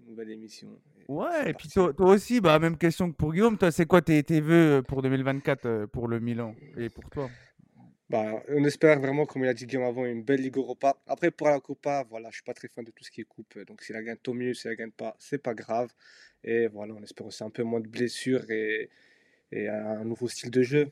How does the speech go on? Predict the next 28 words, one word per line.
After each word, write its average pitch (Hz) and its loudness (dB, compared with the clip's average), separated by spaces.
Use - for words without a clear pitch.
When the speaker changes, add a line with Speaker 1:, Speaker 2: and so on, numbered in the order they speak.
Speaker 1:
Voilà, 110 -12
un 107 -14
nouveau 107 -14
Speaker 2:
Mhm. 277 -12
Speaker 1:
coach. 117 -14
Euh, 104 -16
voilà, 107 -14
beaucoup 107 -10
de - -10
choses 123 -2
à 120 4
changer, 117 -4
mais, 107 -14
mais - -18
voilà, 101 -16
on 113 -16
espère 113 -6
juste 117 -10
maintenant, 117 -4
juste - -14
une - -6
petite - -16
qualification 117 -2
Champions 123 -4
et, 98 -10
et 123 -6
une 107 -4
Europa. 98 -6